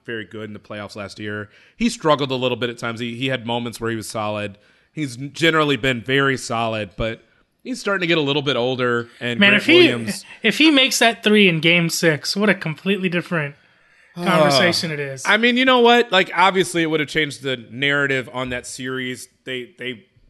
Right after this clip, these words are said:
Speaker 1: maybe, you know, they went to seven games. They, they maybe win that series if that happens. Uh,
Speaker 2: I believe that was the winner. That was th-, there
Speaker 1: You're
Speaker 2: was
Speaker 1: right,
Speaker 2: three two.
Speaker 1: because
Speaker 2: Yeah.
Speaker 1: they were,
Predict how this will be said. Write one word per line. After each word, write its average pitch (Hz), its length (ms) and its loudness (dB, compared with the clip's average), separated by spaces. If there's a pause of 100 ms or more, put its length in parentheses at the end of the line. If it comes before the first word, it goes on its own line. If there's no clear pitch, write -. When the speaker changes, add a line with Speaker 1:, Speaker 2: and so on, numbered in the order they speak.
(140)
Speaker 1:
maybe, 131 240 -6
you 127 120 -4
know, 127 120 -2
they 127 100 0
went 151 200 -2
to 131 120 -10
seven 131 340 -2
games. 123 320 -2
They, 120 120 -2
they 117 220 -6
maybe 120 280 -6
win 180 180 -4
that 147 160 -2
series 110 380 -8
if 110 100 -14
that 113 120 -10
happens. 110 480 -12 (500)
Uh, 127 560 -2
Speaker 2:
I 208 80 4
believe 277 320 6
that 254 160 4
was 220 220 -2
the 180 100 -2
winner. 277 400 -2
That 180 180 -2
was 185 280 -4
th-, 180 200 -8
there 185 140 -2
Speaker 1:
You're 180 80 4
Speaker 2:
was 165 100 0
Speaker 1:
right, 185 300 2
Speaker 2:
three 233 140 -2
two. - 20 -2
Speaker 1:
because 165 160 -2
Speaker 2:
Yeah. 190 140 4
Speaker 1:
they 147 140 4
were, 147 380 -2